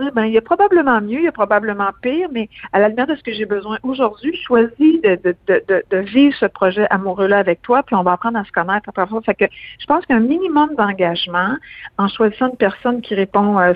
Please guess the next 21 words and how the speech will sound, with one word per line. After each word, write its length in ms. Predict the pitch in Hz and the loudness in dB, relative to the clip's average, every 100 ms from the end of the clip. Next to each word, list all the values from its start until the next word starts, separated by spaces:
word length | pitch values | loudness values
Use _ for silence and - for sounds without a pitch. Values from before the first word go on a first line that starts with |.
| - | 0
sensiblement 440 | 240 - 254 247 | -2 0 0 2
à 60 | 254 | 2
mes 100 | 220 | 2
besoins 420 | 202 196 202 208 | 0 0 -4 -2
intellectuels, 680 | 196 220 214 214 - 226 226 214 | -2 0 0 -2 -2 2 2 0
émotifs 440 | 185 180 233 - | -2 -6 -8 -6
et 60 | 196 | -10
physiques, 400 | - 180 247 - - - | -8 -6 -6 -6 -20 -18
je 100 | - | -2
pense 220 | 262 311 - | 2 2 2
que 100 | 226 - _ _ _ | -2 -2 _ _ _
si 60 | 254 240 | -2 0
on, 160 | 214 208 | -2 -2
on 240 | 202 202 208 | 0 0 2
installe 520 | 247 277 - 247 214 - | 2 0 0 0 0 0
ça, 120 | 269 | 2
on 100 | 214 | 0
peut 160 | 185 226 | -6 -8
créer 320 | - - 233 | -4 0 0
quelque 220 | - - - | 0 -6 -2
chose 180 | 220 | -2